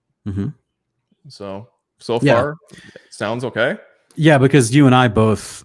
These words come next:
Speaker 1: acknowledge Jubilees and Second Esdras as, as pretty legit books. I mean, they line up in so many different theological and historical ways.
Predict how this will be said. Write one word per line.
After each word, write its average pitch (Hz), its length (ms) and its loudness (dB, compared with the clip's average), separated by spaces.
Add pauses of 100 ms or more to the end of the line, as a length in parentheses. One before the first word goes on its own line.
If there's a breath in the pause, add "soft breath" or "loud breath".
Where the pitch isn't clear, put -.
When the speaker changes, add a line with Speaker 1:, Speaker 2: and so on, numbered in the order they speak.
Speaker 1:
acknowledge 110 540 0
Jubilees 110 340 0
and 98 100 -6
Second 104 280 -4
Esdras 101 400 -4
as, 90 340 -10
as 95 180 -8
pretty 120 300 0
legit 98 340 -6
books. 90 320 -8
I 90 60 -8
mean, 92 140 -6
they 101 100 -2
line 98 260 -2
up 92 160 -6
in 87 80 -8
so 110 200 -4
many 104 120 -2
different 92 300 -8
theological 92 540 -6
and 87 60 -8
historical 90 480 -8
ways. 92 440 -6